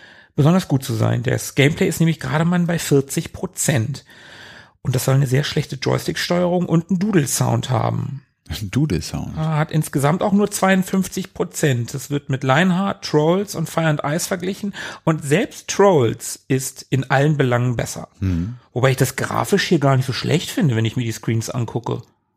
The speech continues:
Speaker 2: Ja, ist ordentlich was los, aber so richtig schlecht sieht es nicht aus.
Speaker 1: Also ich finde, das sieht ganz gut aus. Gut, ich weiß natürlich, in Bewegung sieht es vielleicht scheiße aus, keine Ahnung.
Speaker 2: Ja, aber seltsam, dass sie es nicht mit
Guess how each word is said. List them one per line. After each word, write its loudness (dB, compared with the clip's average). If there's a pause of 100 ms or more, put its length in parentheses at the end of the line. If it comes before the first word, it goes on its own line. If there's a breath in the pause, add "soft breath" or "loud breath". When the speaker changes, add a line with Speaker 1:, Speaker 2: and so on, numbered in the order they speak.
Speaker 2:
Ja, -2 (100)
ist -6
ordentlich 2
was 2
los, 2 (100)
aber 2
so -2
richtig -4
schlecht 0
sieht 2
es -4
nicht 2
aus. -2
Speaker 1:
Also -2
ich -8
finde, -2
das -4
sieht -4
ganz 0
gut -6
aus. 0 (400)
Gut, 0
ich -6
weiß 0
natürlich, -2
in 2
Bewegung 2
sieht -4
es -12
vielleicht -6
scheiße -6
aus, -16
keine -4
Ahnung. -2 (320 soft breath)
Speaker 2:
Ja, -2
aber 2
seltsam, 2
dass 0
sie -8
es -6
nicht 0
mit -4